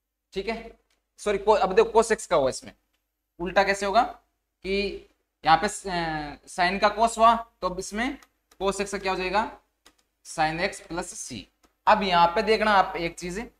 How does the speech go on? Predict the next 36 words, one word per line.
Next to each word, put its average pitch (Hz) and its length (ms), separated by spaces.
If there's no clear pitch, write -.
हम 208 180
यहाँ 202 260
पे 214 140
एक 196 240
तो 208 60
x 208 220
के 208 100
सापेक्ष 196 400
अवकलन 175 300
कर 147 120
रहे 131 100
हैं, 127 120
समाकलन 165 360
कर 147 120
रहे 123 100
हैं, 117 120
यानी 180 260
मैं 226 100
इसको 214 180
क्या 220 140
बोलूंगा 214 400
कि 247 440
cos 240 340
x - 220
का 214 640
x - 280
के 226 160
सापेक्ष 196 600
समाकलन, 156 600
cos 220 240
x - 200
का 214 200
x 247 220
के 233 120
सापेक्ष 202 460
सम-, - 260